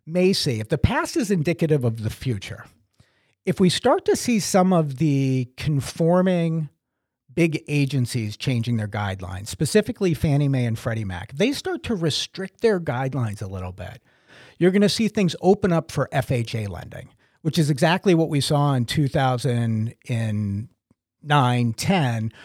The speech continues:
where there was a move away from conventional lending and then a, a push towards F H A lending. So we may start to see that. We'll keep an eye on that over the course of the next twelve months.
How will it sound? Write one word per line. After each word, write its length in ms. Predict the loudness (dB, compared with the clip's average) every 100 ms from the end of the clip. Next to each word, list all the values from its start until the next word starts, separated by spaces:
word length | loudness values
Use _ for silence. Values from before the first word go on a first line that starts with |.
| -6
where 100 | 0
there 100 | 2
was 100 | 4
a 40 | 4
move 240 | 4 4
away 220 | 4 2
from 180 | 2 0
conventional 580 | 2 2 2 0 0 2
lending 520 | 2 2 2 0 -2 -8 _ 0
and 180 | 4
then 180 | 6 6 6
a, 320 | 4 2 0
a 100 | -2
push 340 | -2 2 2 0
towards 640 | -2 2 2 2 -2 -6 -18 _ -2
F 160 | 0
H 220 | 2 0
A 120 | -2 -2
lending. 360 | -4 -6 -6
So 120 | -4
we 100 | 0
may 160 | 0 -2
start 280 | -2 -4 0
to 80 | -2
see 240 | 0 0
that. 140 | 2 0
We'll 80 |
keep 180 | -2 -4
an 80 | -2
eye 200 | 0 2
on 200 | 0 0
that 200 | -2 -2
over 160 | -4 -4
the 80 |
course 260 | -4 -6 -4
of 60 | -6
the 40 |
next 140 | -8
twelve 260 | -8 -10 -6
months. 380 | -8 -8 -12